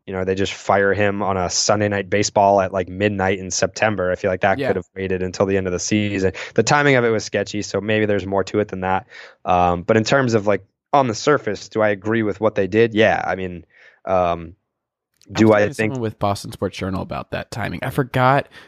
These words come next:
Speaker 2: Was it Sean? Oh, what, what is his last name? Sean
Speaker 1: Sean McAdam?
Speaker 2: Yes. So I was talking to him months ago about, like, when that happened, and I remember him telling me something. Like, that was something.
Speaker 1: <coughs>
Speaker 2: There was a lot of backroom stuff going on with the Dombrowski late night fire. Like, there were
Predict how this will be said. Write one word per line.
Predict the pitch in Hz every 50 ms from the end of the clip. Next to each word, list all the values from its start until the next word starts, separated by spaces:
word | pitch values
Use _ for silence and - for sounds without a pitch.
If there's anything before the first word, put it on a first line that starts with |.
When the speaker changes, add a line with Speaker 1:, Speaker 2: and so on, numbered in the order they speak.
| _
Speaker 2:
Was | - 131 131
it | 123
Sean? | - - 147 143 156 160 160 156 147 - -
Oh, | - 127 120 107
what, | 98 107 110 107 -
what | - 131 135
is | 123
his | - 110 -
last | 101 98 - -
name? | - -
Sean | 120 - - - 123 120 117 113 113 113 113 113 113
Speaker 1:
Sean | 113 110 107 104 104 104
McAdam? | 95 101 95 98 104 120 123 131 127 - _ - -
Speaker 2:
Yes. | - 123 139 147 147 139 101 - - - - - - - _ _
So | - - - 135 127
I |
was | 123 123
talking | - 175 175 156
to |
him | 147 139 127
months | 110 110 120 131 - - 123
ago | - 95 - - - - -
about, | - 107 123 110 107 78 82
like, | 120 123 -
when | 131 123 127
that | 120 120
happened, | 120 113 117 120 - 101 95 90 - -
and | 92 113
I |
remember | 113 117 120 127 127 123 113
him | 120 117 113 113 113
telling | - - 113 107 107 107
me | 101
something. | - - - 107 - - - - -
Like, | 127 -
that | 147 151
was | 156 165
something. | - 180 160 - - 160 151 143 131 127
Speaker 1:
<coughs> | 117 - - - - _
Speaker 2:
There | - 165
was | 175 170
a | 165
lot | 156 160 165
of | 151 117
backroom | 139 135 131 - - 123 120 113 113 107
stuff | - - 104 104 - -
going | - 113 107 104 104
on | 104 101 101
with | -
the | 107
Dombrowski | 90 - - 104 101 95 - - - 101 98 95
late | 90 104 104 92 -
night | 104 101 -
fire. | - 104 98 -
Like, | 127 135 135 -
there | 151 156
were | 165 160 151 135 123 -